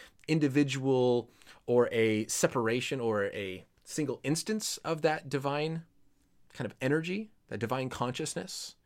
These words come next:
And that our goal in meditation and through different forms, uh, different aspects of, of meditation and thinking, that we are going to reconnect to, um, that divine energy or that divine consciousness.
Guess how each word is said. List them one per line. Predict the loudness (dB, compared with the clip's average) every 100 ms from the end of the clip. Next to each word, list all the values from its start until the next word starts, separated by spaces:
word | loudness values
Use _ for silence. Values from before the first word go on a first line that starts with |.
| _ _ -20 -6
And | 2 4
that |
our | 6 4
goal | 6 6 8 6
in | 4 0
meditation | 0 0 0 0 0 -2 -2 -6 -14 -14 -4
and | -2 0 -2
through | -2 2 2
different | 4 2 2 -2
forms, | 0 4 4 2 0 -4 -6
uh, | -4 -2 -2 -2
different | -4 -4 -2
aspects | -2 0 -2 -2 -6 -10 -18 -12 -4
of, | -2 -2 -4
of | -6 -6 -12 -20 -20 _ _ -2
meditation | 0 2 2 0 0
and | 0 0
thinking, | 0 2 0
that | 0
we | -2 -2
are | -2 -2 -2
going | -2 -4 -4
to | -4
reconnect | -4 -2 -2 -2 -2 -6 -10 -10 _ _ -20 -12
to, | -2 0 0 0 -4 -8 -20 -20 -12
um, | -10 -8 -10 -6
that | -2 -2
divine | -2 -2 0 0 -2 -4
energy | -4 -4 -2 -2
or |
that | -2 -4
divine | -4 -4 -4
consciousness. | -4 -4 -4 -6 -8 -10